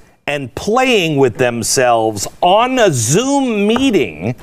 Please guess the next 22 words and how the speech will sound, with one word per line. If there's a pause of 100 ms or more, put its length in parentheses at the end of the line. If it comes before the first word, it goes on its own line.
(800)
and
saying,
"I
didn't
know
that
that
was
on."
Can
you
imagine?
I
mean,
I
don't
know
how
the
guy (460)
actually
even